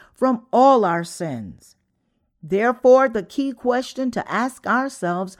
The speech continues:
is whether or not we really believe that the Lord has washed away all our sins once and for all.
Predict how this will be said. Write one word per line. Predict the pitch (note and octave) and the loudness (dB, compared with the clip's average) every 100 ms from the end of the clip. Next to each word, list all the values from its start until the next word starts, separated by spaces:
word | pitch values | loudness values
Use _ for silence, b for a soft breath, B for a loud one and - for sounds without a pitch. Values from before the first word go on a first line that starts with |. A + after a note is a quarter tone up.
| B B B | B B B
is | D#3+ C#3+ | -8 -6
whether | D3+ A3 B3 C4+ | -2 0 0 -2
or | - A#3+ | 0 0
not | A#3 B3+ B3 - b b - | 0 0 -2 -4 b b -2
we | G#3+ B3+ | 2 2
really | E3 F#3+ A3+ B3+ | 2 2 2 -2
believe | G#3+ C4 B3+ C#4+ D#4 B3 | -4 -6 -4 -2 -2 -2
that | G3+ F#3 | -4 -4
the | D#3+ | -6
Lord | D#3+ G#3 A3 - | -4 -2 0 -2
has | A3 G3 F3 | -4 -6 -6
washed | E3 G#3 C4+ - G#3 | -6 -6 -6 -6 -6
away | F3+ F#3 F3 B B B B | -2 -2 -4 B B B B
all | A#3 C4+ C#4+ C4+ | 2 6 6 4
our | G#3+ G3 | 2 0
sins | G3 G3 G3 G3+ C#3+ | -4 -6 -4 -6 -10
once | C#3+ F#3 G3+ - - | -8 -6 -6 -10 -16
and | E3+ F#3 G3+ G3 | -10 -6 -6 -4
for | A#3 - | -4 -2
all. | A#3 C#4 B3+ A2+ F#2 | 0 0 0 -4 -16